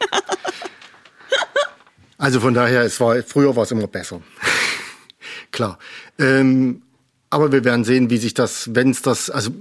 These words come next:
mir ist eigentlich alles recht, Hauptsache es kann wieder stattfinden. Das ist, äh, dann nehme ich auch in Kauf, dass es, äh, lauten Techno-Krach gibt, ähm, wie auch immer. Aber ich finde, dass das sollte wieder zur Neustadt zurückkommen und, äh, wir sollten wieder alle auf der Straße feiern dürfen in Größenordnung.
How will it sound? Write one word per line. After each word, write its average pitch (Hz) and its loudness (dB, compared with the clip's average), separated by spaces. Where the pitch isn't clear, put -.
mir 143 4
ist 156 -2
eigentlich 147 0
alles 147 0
recht, 127 0
Hauptsache 120 0
es 110 -2
kann 110 -2
wieder 104 -4
stattfinden. 107 -6
Das - -6
ist, - -6
äh, 110 2
dann 123 2
nehme 135 6
ich 135 0
auch 117 2
in 117 2
Kauf, 123 2
dass 120 -2
es, 107 -6
äh, 135 0
lauten 117 0
Techno-Krach 127 -2
gibt, - -4
ähm, 117 2
wie 123 0
auch 117 -6
immer. 120 2
Aber 110 0
ich - -4
finde, 123 4
dass 101 -4
das - -8
sollte 139 4
wieder 123 4
zur 117 0
Neustadt 117 2
zurückkommen 120 2
und, 107 -2
äh, 113 2
wir 110 0
sollten 110 0
wieder 117 2
alle 120 -4
auf 110 -4
der 110 -6
Straße 107 -4
feiern 113 -2
dürfen 104 -4
in 104 -6
Größenordnung. 101 -6